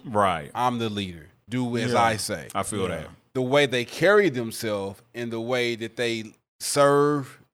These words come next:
Speaker 2: lead by example, their actions speak to it.
Speaker 1: Mm-hmm.
Speaker 2: Where it ain't never, you know, have to be exercised. Like, I feel like the moment you have to declare, "Do this because I said so,"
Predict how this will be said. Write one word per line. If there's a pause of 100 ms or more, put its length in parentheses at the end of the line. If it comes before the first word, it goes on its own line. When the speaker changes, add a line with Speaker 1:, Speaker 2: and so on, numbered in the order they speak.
Speaker 2:
lead
by
example,
their
actions (280)
speak
to
it. (160)
Speaker 1:
Mm-hmm.
Speaker 2:
Where
it
ain't
never,
you
know, (440)
have
to
be
exercised.
Like,
I
feel
like
the
moment
you
have
to
declare,
"Do
this
because (100)
I
said
so,"